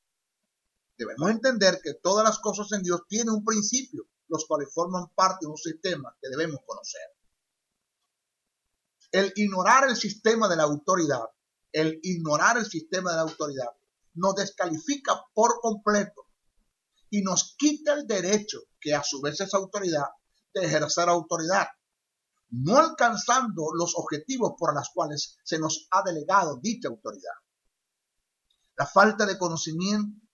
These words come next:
la falta de conocimiento es un elemento de cooperación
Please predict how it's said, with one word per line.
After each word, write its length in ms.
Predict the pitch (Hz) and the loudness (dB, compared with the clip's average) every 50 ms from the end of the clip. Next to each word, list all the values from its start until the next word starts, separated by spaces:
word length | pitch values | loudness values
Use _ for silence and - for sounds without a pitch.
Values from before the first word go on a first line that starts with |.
| _ _ _ _ _ _ _ _ _ _ _ _ _ _ _ _ _ _ _ | _ _ _ _ _ _ _ _ _ _ _ _ _ _ _ _ _ _ _
la 140 | - 147 - | -2 -2 -2
falta 420 | - - - 202 208 208 208 220 | 0 2 2 4 4 2 0 -2
de 100 | 208 190 | -4 -4
conocimiento 640 | - - 151 147 143 - 143 143 170 190 202 208 220 | -6 -6 -8 -8 -8 -8 -8 -6 -6 -6 -4 -4 -4
es 100 | 208 220 | -4 -4
un 120 | 226 214 | -2 -4
elemento 680 | 214 196 185 175 165 185 214 240 254 254 247 - 240 214 | -2 -2 -4 -4 -4 -4 -4 -4 -4 -6 -6 -4 -4 -4
de 120 | 202 170 | -4 -4
cooperación 800 | - 160 151 - 151 147 143 139 - - 190 214 240 247 240 254 | -6 -6 -2 -2 0 -2 -2 -2 -4 -2 0 0 0 -2 -4 -10